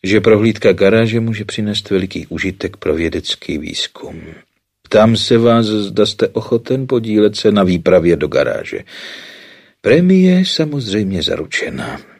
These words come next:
A culí se jako růže v máji.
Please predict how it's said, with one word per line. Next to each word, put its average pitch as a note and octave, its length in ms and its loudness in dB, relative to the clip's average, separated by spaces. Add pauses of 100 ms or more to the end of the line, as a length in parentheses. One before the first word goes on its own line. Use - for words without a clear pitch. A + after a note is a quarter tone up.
(520)
A D#2 120 -8
culí C#3 760 -6
se - 200 -6
jako G2+ 360 -6
růže F2 520 -4
v D#2 140 -6
máji. - 760 -14